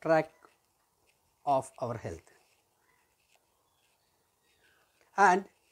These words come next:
and we have got an, uh, some other computer technology that could do whatever technology or other technology need computer to be more effective.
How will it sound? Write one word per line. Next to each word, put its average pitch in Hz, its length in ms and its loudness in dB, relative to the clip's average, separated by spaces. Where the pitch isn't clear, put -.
and 190 200 2
we 220 80 6
have 220 180 8
got 262 260 0
an, 202 280 0
uh, 175 240 4
some 196 260 -2
other 220 140 4
computer 202 400 -4
technology 190 640 0
that 175 220 -6
could 156 140 -2
do 175 120 0
whatever 170 420 0
technology 175 720 -2
or 160 340 2
other 160 200 2
technology 170 500 -2
need 165 540 -2
computer 180 440 -4
to 160 140 -8
be 151 180 0
more 147 280 0
effective. 123 420 -10